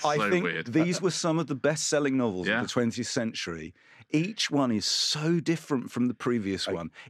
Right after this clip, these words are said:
Speaker 1: Each one is so peculiar in its
Speaker 2: Yeah.
Speaker 1: storytelling method and its subject matter.
Speaker 3: He is his own genre, right? So when I,
Speaker 2: Yeah.
Speaker 3: I was thinking of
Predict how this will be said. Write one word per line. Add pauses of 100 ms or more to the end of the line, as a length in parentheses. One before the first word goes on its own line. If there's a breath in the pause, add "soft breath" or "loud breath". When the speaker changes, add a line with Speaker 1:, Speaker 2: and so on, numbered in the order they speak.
(100)
Speaker 1:
Each
one
is
so
peculiar
in
its
Speaker 2:
Yeah.
Speaker 1:
storytelling
method
and
its
subject
matter.
Speaker 3:
He
is
his
own
genre,
right?
So
when
I,
Speaker 2:
Yeah.
Speaker 3:
I
was
thinking
of